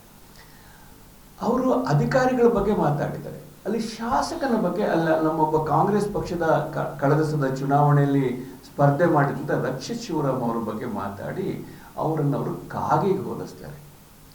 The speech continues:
ಹಿಂದೂ ಧರ್ಮವನ್ನ ದತ್ತಕ್ಕೆ ತಗೊಂಡಂಥವ್ರು,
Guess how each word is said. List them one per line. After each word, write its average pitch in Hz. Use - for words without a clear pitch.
ಹಿಂದೂ 170
ಧರ್ಮವನ್ನ 147
ದತ್ತಕ್ಕೆ 147
ತಗೊಂಡಂಥವ್ರು, -